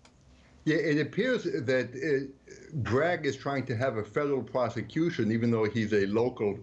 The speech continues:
municipal prosecutor. And, uh, quite simply, a c-, criminal procedure does not allow for a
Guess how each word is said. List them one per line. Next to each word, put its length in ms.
municipal 720
prosecutor. 1000
And, 300
uh, 540
quite 300
simply, 600
a 60
c-, 80
criminal 400
procedure 800
does 200
not 240
allow 460
for 420
a 220